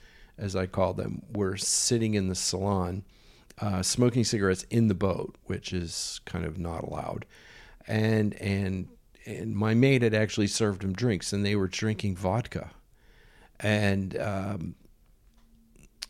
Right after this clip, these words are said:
uh, Alcacer, he sat down with him, you know, lit up a cigar, and they're all talking, and they're sitting on the back of the boat. And I'm, like, thinking, "Oh, he's stinking the place up with these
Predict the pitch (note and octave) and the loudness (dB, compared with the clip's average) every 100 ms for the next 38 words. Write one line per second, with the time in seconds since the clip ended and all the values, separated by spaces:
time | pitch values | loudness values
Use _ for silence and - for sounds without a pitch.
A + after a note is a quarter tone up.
0 | _ - - - G#2 G2 G#2 - - G2 | _ -20 -20 -6 -4 -4 -6 -12 -6 -6
1 | - - A#2 A2+ - - A#2 - - A2+ | -2 2 4 4 2 -2 -2 0 2 2
2 | F#2 G#2+ A2+ G2+ G#2 D3 G#2 G#2+ A#2 _ | 4 4 6 8 8 8 4 0 -6 _
3 | - _ _ G#2+ G2 F#2+ G2 A2 A2+ - | -20 _ _ -4 -2 -2 4 6 6 2
4 | G2 A2 F2+ F#2 F#2+ A2 A2+ G2 F#2+ G2+ | 0 2 4 4 6 4 4 2 2 4
5 | G2+ F#2 G2 G2+ A#2+ A#2 G2 F#2 - G#2 | 4 4 2 2 0 0 0 -2 -2 0
6 | G2+ F#2+ F#2+ F#2+ - F#2+ G2 G#2 - F#2 | 2 0 0 -2 -4 -2 2 2 0 -4
7 | E2 - - - - - - G#2+ G2+ F#2 | -6 -10 -20 -20 -20 -10 -2 2 2 2
8 | - F#2 F#2 F2+ F2 E2+ - - - C3 | 0 -2 -2 -4 -4 -2 0 0 0 -2
9 | B2+ A#2 G2 F2+ F#2 D#2+ - - - - | 0 0 0 -2 -4 -4 -6 -8 -10 -12
10 | - - - - | -14 -10 -8 -8